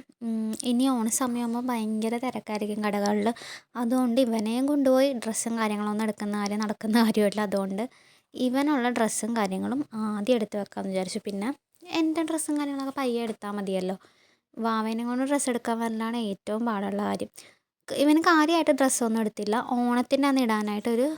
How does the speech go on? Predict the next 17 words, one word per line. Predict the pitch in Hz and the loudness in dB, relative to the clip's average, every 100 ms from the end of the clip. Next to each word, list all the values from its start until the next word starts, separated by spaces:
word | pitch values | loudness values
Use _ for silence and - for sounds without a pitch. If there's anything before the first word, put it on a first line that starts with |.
| - | -6
ഷർട്ടും | - 247 214 196 262 - _ _ _ - | -2 2 2 0 -8 -8 _ _ _ -6
ഒരു | 311 302 | 2 6
മുണ്ടും, | 302 277 208 180 _ _ - | 8 6 4 0 _ _ -4
അത് | 247 240 | 0 2
രണ്ടും | 240 220 214 | 2 2 0
മാത്രമായിട്ടാണ് | 202 202 196 202 | -2 -2 -2 -2
എടുത്തത്. | 196 - 202 | -2 -2 -4
പിന്നെ | 202 214 214 277 277 - | -4 -4 -4 -6 -8 -4
നമ്മൾ | 311 311 | 2 2
തിരിച്ചു | 311 302 - | 2 -2 0
വരുന്ന | 277 254 | 0 0
വഴിക്ക് | 247 233 | -4 -4
മെഡിക്കൽ | 247 220 202 | -2 -2 -2
ഷോപ്പിൽ | 208 226 208 220 | -2 -2 -2 -4
കയറണ-, | 247 220 208 202 - | -2 -2 -2 -4 -4
കയറണുണ്ട്, | - 233 214 214 214 202 - - | 0 2 4 2 2 0 -4 -2
കയറണമായിരുന്നു. | 240 226 233 226 208 196 | 2 2 4 4 4 2